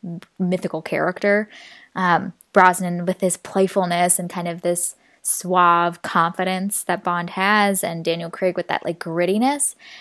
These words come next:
And both of those traits were a lot more toned down in Sean Connery's portrayal of Bond than I was expecting. Um,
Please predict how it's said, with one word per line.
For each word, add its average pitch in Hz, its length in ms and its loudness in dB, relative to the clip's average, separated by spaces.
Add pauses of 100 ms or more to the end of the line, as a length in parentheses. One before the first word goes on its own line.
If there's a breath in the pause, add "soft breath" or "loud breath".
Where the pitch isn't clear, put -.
(300 loud breath)
And 190 520 4 (460)
both 240 280 6
of 262 200 -10
those 196 360 2
traits 190 460 -6
were 185 280 -4
a 196 60 -4
lot 185 320 -2
more 247 160 -6
toned 190 420 -8
down 170 520 -4
in 170 380 -8
Sean 180 280 -10
Connery's 170 440 -10
portrayal 165 460 -8
of 165 100 -10
Bond 165 340 -6
than 175 120 -4
I 175 160 4
was 208 180 -2
expecting. 170 720 -6 (480 loud breath)
Um, 180 400 -6